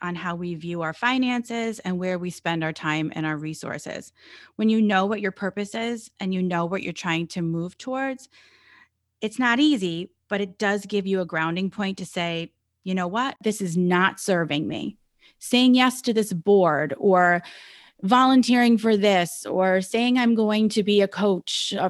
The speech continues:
for my kids' soccer team. It may be the right thing for you, but sometimes it's not. And that's okay. It's okay to not be all things to all people all the time, 'cause at some point you are going to burn out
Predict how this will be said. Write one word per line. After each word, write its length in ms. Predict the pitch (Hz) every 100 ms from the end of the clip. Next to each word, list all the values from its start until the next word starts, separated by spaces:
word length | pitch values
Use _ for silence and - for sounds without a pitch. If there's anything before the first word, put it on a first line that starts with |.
| -
for 140 | 196
my 180 | 190 190
kids' 340 | 190 214 196
soccer 380 | - 196 202 202
team. 340 | 190 185 175 170
It 140 | 285 233
may 360 | 262 277 330
be 280 | 311 302 320
the 140 | 262
right 260 | 214 226 214
thing 240 | 226 226
for 140 | 233 269
you, 220 | 269 285
but 200 | 247 233
sometimes 560 | - 262 320 320 330 277
it's 180 | 240
not. 400 | 202 208 294 226 165
And 160 | 208
that's 300 | 220 285 311
okay. 680 | - 254 - 214 285 214 131
It's 180 | - 208 -
okay 540 | 240 - 240 262 285
to 260 | 285 247 226
not 400 | 190 196 208 180
be 400 | 196 160 156 190 - - - -
all 260 | 202 208
things 400 | 226 226 208 196 -
to 100 | -
all 220 | 175 170
people 420 | - 175 - 156 -
all 160 | 165
the 100 | 156
time, 300 | 156 160 143
'cause 180 | - 202
at 140 | 220 -
some 240 | 220 220
point 240 | 240 240
you 160 | 214 202
are 100 | 185
going 380 | 165 170 175 185
to 120 | 180
burn 320 | 165 165 160
out 420 | 156 156 175 240